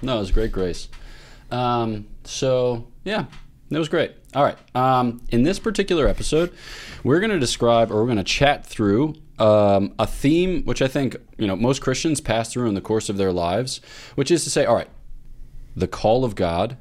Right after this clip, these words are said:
his promises, big ticket items. We get pumped, we wanna convert,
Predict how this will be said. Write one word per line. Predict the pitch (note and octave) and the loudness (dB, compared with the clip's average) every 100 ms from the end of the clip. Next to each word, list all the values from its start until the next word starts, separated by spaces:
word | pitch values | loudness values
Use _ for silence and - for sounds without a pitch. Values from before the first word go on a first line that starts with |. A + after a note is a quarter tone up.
| - | -12
his | - F2 | -8 -6
promises, | - F#2+ A2+ A#2+ C#3+ C3+ - - - | -2 -2 0 -2 -2 -4 -8 -14 2
big | F3 D3 | 2 2
ticket | D3 B2+ | 0 2
items. | A2+ F2 D#2+ - - | 0 0 -6 -10 -4
We | G#2+ | -2
get | C#3 - | 0 0
pumped, | A2+ A2+ C3+ - | -2 -2 -4 -6
we | G2+ | -2
wanna | A2 B2 | 0 -2
convert, | B2 A2+ F#2+ A2+ A#2 | -2 -4 -2 -2 -4